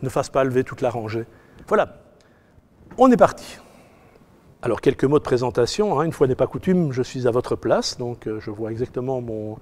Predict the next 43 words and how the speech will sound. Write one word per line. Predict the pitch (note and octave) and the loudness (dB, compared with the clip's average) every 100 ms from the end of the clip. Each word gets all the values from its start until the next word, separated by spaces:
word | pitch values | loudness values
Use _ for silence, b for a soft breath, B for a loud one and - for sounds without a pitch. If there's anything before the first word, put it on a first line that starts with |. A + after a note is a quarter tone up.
| B B B B - | B B B B -16
mon | A#2+ A#2 | -10 -8
pupitre | - A#2+ F3+ - C#3+ | -8 -4 -4 0 4
et, | C3 B2 A#2+ A#2 | 6 6 4 2
et | A2 | -2
le | A#2+ | -4
PowerPoint | B2 A#2+ - F3+ C4 - | 0 0 0 -2 -2 -2
là. | G3 B B B | -4 B B B
Alors | C3 C3 | 0 0
je, | |
quelques | - - D#3+ F3+ | -2 0 2 4
mots | F3 G#3 | 6 4
sur | - D#3+ C#3+ | 4 -2 -2
qui | - E3 | -2 2
je | D#3+ | 2
suis, | - A#3 A#3 | 2 0 2
donc | D#3+ | 2
je | |
m'appelle | D#3 E3+ E3 | 2 4 4
Marc | E3+ - | 2 2
Demeuse, | D3 D3 F#3+ A#3+ A3+ C4 - - C#2+ | 2 2 2 0 -2 -8 -16 -20 -6
je | B2 | 0
suis | C#3 - D3+ C#3 C3 | 0 0 -4 -2 -4
psychologue | B2+ - D3+ A#2 A#2+ | -4 -6 -2 0 2
de | C#3+ | 0
formation | - B2+ A2+ A2+ C#3+ F3 | -2 -4 -4 -6 -6 -4
et | C#3+ | -4
statisticien, | - A#2+ A#2+ - C#3 - F#3 - B B B _ | -4 -6 -6 -12 -10 -6 -6 -8 B B B _
et | D#3 E3+ D3+ | 2 2 0
ici | - E3+ | 0 0
à | |
l'Université | C#3+ B2+ - B2+ | 2 -2 0 -2
de | A#2 | -2
Mons, | E3 B3 | -4 -6
je | - C#3 | -4 -2
dirige | B2+ E3+ C3+ | 0 0 0
un | |
service | - A2+ A2 E3+ - | -2 -4 -4 -8 -10
qui | |
s'appelle | - - C3+ E3+ F3 - | -10 -2 0 0 -2 -4
Méthodologie | C#3+ C#3+ C3 B2+ A#2+ | -2 0 2 2 0
et | A#2+ | -4
formation. | A#2+ A2 G2+ - E3 B3+ - - - | -4 -6 -8 -4 -6 -6 -12 -20 -6
Principalement, | - E3 E3 D3+ C#3+ D#3+ G3 | -2 -2 -2 -2 -2 -2 -2